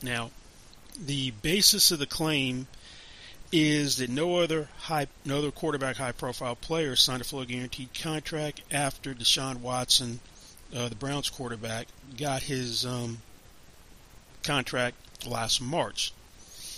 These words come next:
The N F L argues that the expectation was that fully guaranteed contracts would become the competition-driven norm for the top players in the league, including quarterbacks, negotiating new contracts. Now, um, Pash explains in the memo that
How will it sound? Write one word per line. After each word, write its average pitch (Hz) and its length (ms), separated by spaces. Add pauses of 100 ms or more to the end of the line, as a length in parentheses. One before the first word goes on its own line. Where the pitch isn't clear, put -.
The 156 80
N 160 60
F - 80
L 175 220
argues 147 400
that 135 80
the 139 160
expectation 139 880
was 123 340
that 127 200 (840)
fully 190 240
guaranteed 175 360
contracts 160 580
would 135 160 (580)
become 160 500
the 131 220
competition-driven 143 1300
norm 139 360
for - 120
the 113 80
top 143 300
players 127 300
in 123 40
the 117 80
league, 127 240
including 117 380
quarterbacks, 120 640
negotiating 117 460
new 117 100
contracts. - 680 (760)
Now, 131 240 (420)
um, 135 300 (320)
Pash 160 300
explains 139 400
in 123 40
the 120 60
memo 127 480
that 120 240